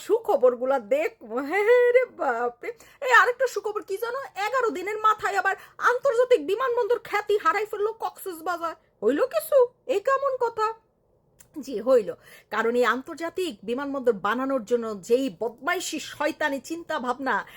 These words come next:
মাথায় ঘুরছিল নুনুসের, হ্যাঁ, সেই চিন্তা ভাবনা দিয়েই এটা করছিল। কারণ কক্সবাজার হচ্ছে সব রকম অবৈধ মানুষগুলা আসা যাওয়া খুব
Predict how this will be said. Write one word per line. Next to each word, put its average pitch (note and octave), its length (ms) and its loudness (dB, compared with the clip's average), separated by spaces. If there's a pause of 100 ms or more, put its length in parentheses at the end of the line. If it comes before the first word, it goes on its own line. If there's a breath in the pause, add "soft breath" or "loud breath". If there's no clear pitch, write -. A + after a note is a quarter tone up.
(220 loud breath)
মাথায় A#3 340 -2
ঘুরছিল - 360 -2 (160)
নুনুসের, C#4 500 0 (100)
হ্যাঁ, G#4+ 300 -8 (380 soft breath)
সেই A#3 180 -2 (120)
চিন্তা F4 260 -6 (120)
ভাবনা G3+ 260 -8
দিয়েই B3+ 360 -2 (360 soft breath)
এটা A3+ 140 -6 (100)
করছিল। F#3 360 -10
কারণ G3+ 220 -10
কক্সবাজার C#4+ 680 -2
হচ্ছে C#4+ 180 -8 (140)
সব F#4 200 0 (140)
রকম D4+ 200 0 (160)
অবৈধ E4 480 -2 (420 soft breath)
মানুষগুলা A#3 560 0 (140)
আসা A#3 260 -6
যাওয়া B3 200 -2 (760 soft breath)
খুব - 120 -6